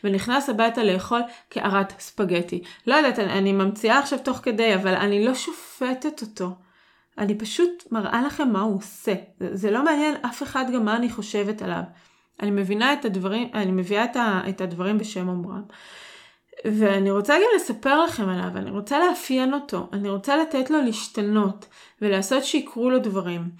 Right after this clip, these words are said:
אני רוצה שדמות נוספת תגיע, אולי ילד, או כלבלב, או נחש, או ה-, ה-, האבא הזקן הסיעודי שלו, שברח מהבית אבות ו-, אה, מגיע אליו.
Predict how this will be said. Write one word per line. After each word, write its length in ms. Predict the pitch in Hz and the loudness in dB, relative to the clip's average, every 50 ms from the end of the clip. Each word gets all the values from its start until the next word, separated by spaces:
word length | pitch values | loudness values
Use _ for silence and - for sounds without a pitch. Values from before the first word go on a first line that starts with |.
| - - - _ _ | -20 -20 -20 _ _
אני 140 | 226 226 220 | 0 2 2
רוצה 240 | 214 214 214 269 277 | 2 2 2 2 0
שדמות 440 | 277 320 262 226 247 262 277 277 | 0 -2 0 0 0 0 0 0
נוספת 500 | 269 262 254 - - 262 254 - 302 - | 0 -2 -2 0 -4 -4 -2 -4 -10 -6
תגיע, 360 | - 233 190 170 185 175 165 165 180 - - - - - _ _ | -4 -4 -2 -2 -2 -2 -2 -4 -8 -12 -16 -20 -20 -20 _ _
אולי 220 | - 214 226 247 277 | 0 2 4 4 4
ילד, 640 | 262 240 247 240 240 269 294 277 208 175 175 170 185 | 4 4 6 4 4 4 4 2 2 0 0 0 0
או 180 | 190 185 185 | 0 0 -2
כלבלב, 640 | - 214 196 190 185 208 220 240 269 254 220 196 196 | -2 -2 0 0 2 2 2 4 4 2 0 0 0
או 100 | 190 190 | -2 -2
נחש, 640 | 190 196 - - - 254 247 214 190 196 - - | -2 -2 -4 0 2 2 4 4 2 -2 -4 -4
או 80 | 202 190 190 | -2 -2 0
ה-, 260 | 185 190 202 202 - - | 0 0 0 0 -2 -2
ה-, 180 | - - 190 190 180 185 - - - | -2 -2 -2 -2 -2 -2 -4 -2 -2
האבא 320 | 202 202 220 247 254 277 | 0 4 4 6 6 6
הזקן 840 | 294 269 226 196 202 202 - - 247 233 240 240 240 233 226 226 214 - | 4 4 2 0 -2 -4 -4 -2 -2 0 0 0 -2 -2 -2 -2 -2 -4
הסיעודי 580 | 214 214 - - 233 214 202 180 165 208 208 | -6 -8 -6 -2 0 0 0 0 0 -2 -2
שלו, 440 | 196 - - 214 180 165 - - 190 - - - - - - _ | -2 0 0 0 0 0 -2 -4 -8 -10 -14 -20 -20 -20 -18 _
שברח 600 | - - 220 202 185 175 196 185 202 202 202 - | -4 -2 0 0 2 2 2 2 2 2 2 0
מהבית 380 | 214 202 196 175 196 196 196 - | -2 -2 0 0 0 0 0 -2
אבות 460 | 190 180 180 185 175 185 180 180 - - | -2 -2 0 0 0 0 -2 -4 -8 -4
ו-, 100 | 175 196 180 175 170 170 165 165 165 180 - - - - - _ _ - | -2 0 0 0 -2 -4 -6 -8 -8 -10 -12 -14 -20 -20 -20 _ _ -10
אה, 360 | - - - - 175 175 180 175 175 175 - - | -8 -6 -4 -4 -2 -2 -4 -4 -4 -8 -8 -8
מגיע 560 | 190 180 185 190 185 170 185 196 180 175 175 | -4 -2 -2 -2 -2 0 0 0 0 0 -2
אליו. 220 | 165 160 165 - | -4 -4 -6 -8